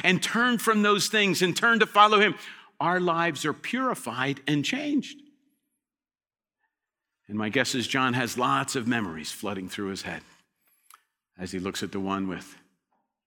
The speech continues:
brilliantly white hair and eyes that are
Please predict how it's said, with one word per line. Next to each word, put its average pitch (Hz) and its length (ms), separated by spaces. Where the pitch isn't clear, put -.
brilliantly 113 480
white 107 260
hair 85 380
and 82 100
eyes 87 380
that 90 120
are 85 140